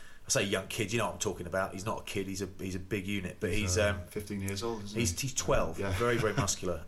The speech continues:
Speaker 1: Um, I don't know what they're feeding him, but he had, he had a great game. That's his debut as well. He had a great game, and that, that was a, it was a stonking match again. Um, and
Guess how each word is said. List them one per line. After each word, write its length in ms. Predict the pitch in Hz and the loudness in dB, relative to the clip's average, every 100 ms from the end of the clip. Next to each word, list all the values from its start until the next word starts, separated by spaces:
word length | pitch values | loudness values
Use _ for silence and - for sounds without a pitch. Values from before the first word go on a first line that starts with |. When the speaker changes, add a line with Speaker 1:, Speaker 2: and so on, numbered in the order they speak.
| - | 0
Speaker 1:
Um, 60 | |
I 80 | 104 | 2
don't 100 | 101 | 2
know 100 | 104 | 0
what 80 | 104 | 0
they're 80 | 92 | -2
feeding 300 | - 101 90 | 0 -2 -2
him, 200 | 87 90 | -2 0
but 240 | 107 104 - - - - - | 2 2 2 -10 -10 -14 -2
he 120 | 135 | 4
had, 160 | 135 113 | 4 4
he 100 | 127 | 4
had 160 | 113 | 4
a 40 | 104 | 4
great 280 | 110 98 - | 2 0 0
game. 200 | 85 73 | -4 -4
That's 140 | 76 | -4
his 100 | 107 | -2
debut 340 | 98 98 92 87 | 2 2 2 -2
as 80 | |
well. 160 | 90 87 | -2 -2
He 80 | 85 | 0
had 100 | 90 | -2
a 40 | |
great 220 | 90 90 | 0 0
game, 120 | 90 98 | 0 0
and 80 | |
that, 160 | 123 - | 2 2
that 220 | 131 107 | 0 2
was 180 | 117 110 | 2 4
a, 240 | 113 107 - | 4 4 4
it 40 | |
was 120 | 113 107 | 2 2
a 40 | |
stonking 520 | - - 135 123 110 | 2 4 2 2 0
match 280 | 104 110 - | 0 0 -2
again. 340 | 98 113 110 104 - - - - - - | -2 2 2 0 -12 -16 -16 -16 -16 -12
Um, 360 | - 101 98 101 - | -2 0 0 -2 -2
and 260 | 104 98 | 0 0